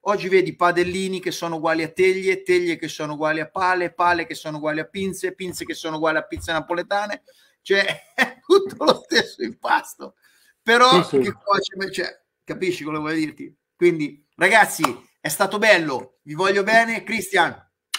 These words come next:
Speaker 1: grazie,
Speaker 2: Alla
Speaker 1: amico mio.
Speaker 2: prossima, Toro.
Speaker 1: Una buona serata.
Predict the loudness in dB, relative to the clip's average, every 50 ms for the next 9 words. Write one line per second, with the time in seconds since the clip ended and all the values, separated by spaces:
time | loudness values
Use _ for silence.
0 | -12 -14 _ _ _ _ _ 2 4 4 4 4 4 4 6 6 6 4 4 2
1 | 0 0 0 -4 -8 -10 -12 -10 -6 -4 -4 -4 -4 -4 -6 -6 -6 -4 -4 -4
2 | -4 -6 -4 -2 2 4 4 4 2 0 -4 -8 -8 -12 _